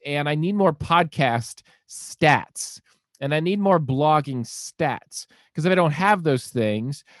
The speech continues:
I feel like a poser. I feel like a,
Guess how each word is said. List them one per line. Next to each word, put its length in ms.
I 120
feel 720
like 260
a 140
poser. 600
I 120
feel 320
like 240
a, 120